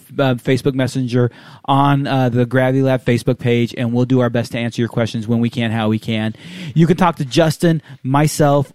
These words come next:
or Mister P, Nick Lott, in person at the Drop Zone. Let us know if you have any questions, any guidance, any direction. We'd be happy to help you out, happy to give you any suggestions, and, uh,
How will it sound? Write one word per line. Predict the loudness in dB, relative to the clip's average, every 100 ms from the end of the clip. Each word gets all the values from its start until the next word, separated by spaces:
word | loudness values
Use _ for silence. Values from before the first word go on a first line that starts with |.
| 0
or | 2 2
Mister | 2 0 -2
P, | 0 0 2
Nick | 0 0
Lott, | 0 0 0
in | -2
person | 0 0 0
at | -2
the | 0
Drop | 2 2 2
Zone. | 0 0 -2 -10 -8
Let | -2 0
us | 0 0
know | 0
if | 2
you |
have | 0 2
any | 0
questions, | 0 0 0 -2 -2
any | -2 -2
guidance, | 0 0 -2 -2
any | -2
direction. | 0 0 0 -2
We'd | -2
be | -2
happy | -2 -4 -2
to | -2
help | -2 -2
you | 0
out, | 0 -4 -12 -20 -4
happy | -2 0
to | -2
give | -4 -2
you |
any | -2 -2
suggestions, | -4 -2 0 -2 -4 -6 -4
and, | -6 -4 -4 -4
uh, | -2 -2 -4